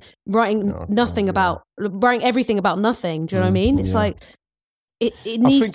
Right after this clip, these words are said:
Speaker 1: to, there needs to be a resolution.
Speaker 2: Whatever happens, whatever me and George Graham, and that's why we're friends to this point. You know what I mean? That's why I love him and respect him so much. I could always, always feel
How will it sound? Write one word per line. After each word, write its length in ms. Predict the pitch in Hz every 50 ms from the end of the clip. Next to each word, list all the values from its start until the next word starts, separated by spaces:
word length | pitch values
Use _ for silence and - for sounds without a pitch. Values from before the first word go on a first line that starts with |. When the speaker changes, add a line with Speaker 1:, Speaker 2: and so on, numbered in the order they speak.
| - 214
Speaker 1:
to, 40 | -
there 100 | 233 233 240
needs 180 | 254 277 269 -
to 60 | 233
be 60 | 233
a 40 | 208
resolution. 520 | 202 214 190 180 180 190 202 - - 127 - -
Speaker 2:
Whatever 360 | 143 139 175 190 226 220 269
happens, 640 | 226 190 220 190 - - 127 120 107 101 - - - _
whatever 320 | - 127 - - 190 180 185
me 340 | 147 156 160 160 160 160 156
and 100 | 147 131
George 260 | 147 147 147 127 123
Graham, 200 | 151 135 127 120 131 123 -
and 100 | - 127
that's 160 | 143 165 - -
why 100 | 156 147
we're 160 | 127 131 123
friends 480 | 117 - - - 160 156 143 131 113 -
to 80 | - 120
this 120 | 113 -
point. 560 | - - - 147 143 123 95 71 - - - - - _ _ _ _ _ _ _ _ _ _ _
You 120 | - 135 117
know 60 | 117
what 60 | 98
I 20 | 127
mean? 140 | 127 123 120
That's 160 | 113 113 -
why 80 | 123 123
I 20 | 117
love 260 | 117 127 139 143 135
him 80 | 127
and 80 | 117 113
respect 360 | 110 104 - - 127 123 -
him 60 | 131
so 200 | 117 - 123 110
much. 340 | 107 98 92 - - - - _ _ _ _ _ _ _ _
I 120 | 120 123 117
could 260 | - - 131 113 - _ _ -
always, 800 | 170 165 160 147 131 110 104 92 87 87 85 87 - - - - _ _ _ _ _ _ _ _ _ _
always 460 | - 160 156 147 143 135 131 127 - -
feel 500 | - - 170 139 123 107 98 92 95